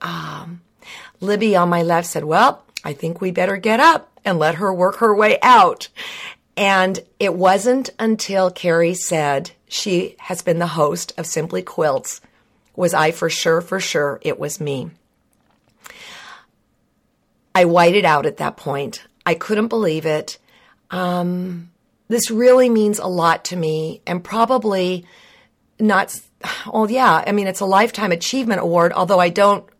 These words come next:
plan on checking <laughs> out soon, but because I understand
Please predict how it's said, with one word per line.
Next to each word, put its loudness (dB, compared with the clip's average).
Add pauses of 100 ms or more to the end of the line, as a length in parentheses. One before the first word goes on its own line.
(100)
plan 0
on 0
checking 0
<laughs> -20
out 2
soon, 2 (560)
but 4
because 0
I 2 (120)
understand 0